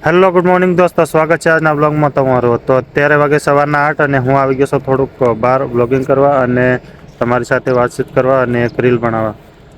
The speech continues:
તો કોમેડી રીલ પણ બનાવતો, સાથે સાથે Insta-માં પણ સપોર્ટ કરજો અને YouTube-માં પણ સપોર્ટ કરજો. તો ચલો, બન્યા રહો વ્લોગમાં.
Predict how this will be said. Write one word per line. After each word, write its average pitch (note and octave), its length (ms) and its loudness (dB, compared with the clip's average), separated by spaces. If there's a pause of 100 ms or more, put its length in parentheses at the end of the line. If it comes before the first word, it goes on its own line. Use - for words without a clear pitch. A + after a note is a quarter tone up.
(180)
તો A#2 220 0
કોમેડી C3 460 0
રીલ C3 160 0
પણ C#3 240 0
બનાવતો, C3 340 -2
સાથે B2+ 300 -4
સાથે B2 440 0
Insta-માં B2+ 720 -4
પણ C3 140 -2
સપોર્ટ B2 380 -4
કરજો B2+ 220 0
અને A#2+ 240 -2
YouTube-માં A#2+ 420 -4
પણ A#2+ 140 -8
સપોર્ટ B2 340 -8
કરજો. B2 280 -10 (480)
તો B2 80 -4
ચલો, B2+ 340 0
બન્યા A#2+ 280 0
રહો B2 240 -2
વ્લોગમાં. A#2+ 460 -2